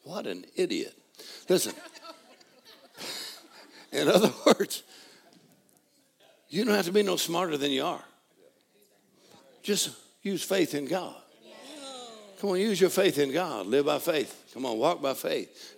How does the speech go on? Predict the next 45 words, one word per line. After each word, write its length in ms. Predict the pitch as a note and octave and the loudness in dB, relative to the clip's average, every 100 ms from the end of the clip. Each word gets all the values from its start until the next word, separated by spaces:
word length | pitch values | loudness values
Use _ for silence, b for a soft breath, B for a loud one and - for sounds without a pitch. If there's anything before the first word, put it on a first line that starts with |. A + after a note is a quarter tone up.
| A#2 | 0
Words 320 | D3+ D3+ B2+ | 2 2 2
of 100 | C3 | 0
faith. 540 | - D#3+ A#2 - - - | 2 0 0 -4 -14 -6
In 100 | C3 | -2
other 140 | C#3 | 0
words, 140 | B2 A2+ | 0 0
you 80 | |
don't 100 | F3+ | 0
have 100 | F#3 | -2
to 80 | E3 | 0
be 100 | E3+ | 2
the 100 | D#3+ | 2
smartest. 680 | C3 D3+ D3 D3+ D3 - - - _ _ _ _ _ _ _ _ _ _ _ _ _ _ _ _ _ _ D4+ D#4+ E4+ _ _ _ _ _ - _ - - | 0 -4 -2 -2 -4 -8 -14 -20 _ _ _ _ _ _ _ _ _ _ _ _ _ _ _ _ _ _ _ _ _ _ _ _ _ _ -20 _ -20 -8
Come 120 | B2+ | -4
on, 220 | C#3 C#3+ | -4 -2
after 240 | C#3+ C#3+ D3 | -4 -2 0
I 40 | |
had, 200 | C#3 C#3 | 0 0
I, 500 | B2+ B2 C3 A#2 A#2+ - | -2 -4 -4 -8 -10 -10
I 60 | G#2+ | -8
went 240 | B2+ C3+ | -8 -8
to 80 | A#2 | -4
hear 140 | C3 | -2
this, 240 | C3 A#2+ - B B B | -2 -4 -12 B B B
uh, 180 | G#2 G#2+ | -8 -8
preach 320 | - C#3+ C3 | -2 -2 -2
in 100 | B2+ | -6
Colorado, 400 | G#2+ C3 A#2 B2 | 0 0 2 -2
and 80 | A#2+ | -2
the 60 | F#2+ | -4
pastor, 340 | B2 A#2 - | -4 -4 -4
he 100 | A2+ | -2
got 140 | A2+ A2 | -2 -2
up 80 | |
after 200 | A2 G#2+ | -6 -6
I 40 | G2+ | -6
preached, 260 | - A2 | -4 -6
he 80 | G2 | -8
said, 260 | - F#2 E2 - _ _ _ _ _ _ _ _ _ _ _ | -6 -4 -6 -12 _ _ _ _ _ _ _ _ _ _ _
he 80 | F2 | -16
said, 200 | D#2+ F#2+ | -8 -4
"I 120 | G2 | -4
may 240 | G2+ G#2 G2+ | -4 -4 -4
not 320 | G2+ G#2 F2+ | -4 -10 -8
be 400 | G2 G2 F2 | -6 -6 -8